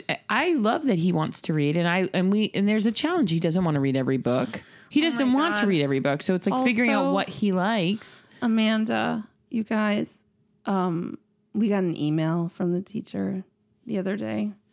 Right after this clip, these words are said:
Speaker 2: A-
Speaker 1: Mm-mm. <laughs>
Speaker 2: Your son has been picking his nose in class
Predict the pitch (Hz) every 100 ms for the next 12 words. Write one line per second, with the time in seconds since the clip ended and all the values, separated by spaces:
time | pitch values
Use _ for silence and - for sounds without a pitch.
0 | - - - - _ _ _ _ _ -
1 | - - _ _ _ _ _ _ - -
2 | - _ _ _ 247 226 - _ _ _
3 | _ _ _ _ _ _ _ _ _ _
4 | _ _ _ _ _ _ _ - - -
5 | - _ _ _ _ _ - 170 165 170
6 | 151 _ _ _ - 196 - - - _
7 | - - - - - _ _ _ _ -
8 | 226 285 285 - 196 160 151 160 175 -
9 | 160 170 233 214 226 214 190 180 180 165
10 | 156 156 160 165 - 147 147 156 - -